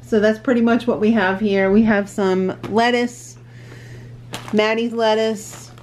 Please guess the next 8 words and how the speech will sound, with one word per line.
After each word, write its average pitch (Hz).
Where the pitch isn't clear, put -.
some 196
broccoli, 233
some 196
berries, 226
some 185
bananas, 240
some 180
peppers, 247